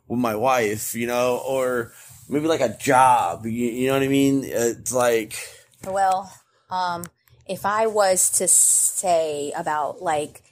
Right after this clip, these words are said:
Speaker 2: if I wouldn't have dated the people, I wouldn't be where I'm at today. And that's true. And I guess I wouldn't have, like, relationship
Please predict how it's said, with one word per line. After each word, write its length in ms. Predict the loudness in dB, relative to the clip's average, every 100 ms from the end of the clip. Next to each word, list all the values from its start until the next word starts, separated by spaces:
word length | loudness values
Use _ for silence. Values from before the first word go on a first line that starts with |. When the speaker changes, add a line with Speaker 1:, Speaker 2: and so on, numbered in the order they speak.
| _
Speaker 2:
if 100 | 2
I 80 | 4
wouldn't 200 | 4 -2
have 120 | 0
dated 320 | 0 2 -2
the 40 |
people, 280 | -6 -8 -2
I 80 | 0
wouldn't 260 | 0 -4 -6
be 140 | -6
where 100 | -4
I'm 100 | -4
at 180 | -4 -4
today. 420 | -4 -2 -2 -4 _ _ -2
And 160 | 2
that's 300 | 4 2 -2
true. 360 | -2 0 0 -2 _
And 380 | -8 -6 -6 -12 _ _ _ -4
I 120 | 0
guess 260 | 0 2
I 60 | 2
wouldn't 260 | 2 -2 -4
have, 280 | -2 -2 0
like, 400 | 0 0 -4 -6
relationship 800 | -2 0 -2 -4 -4 -4 -4 -8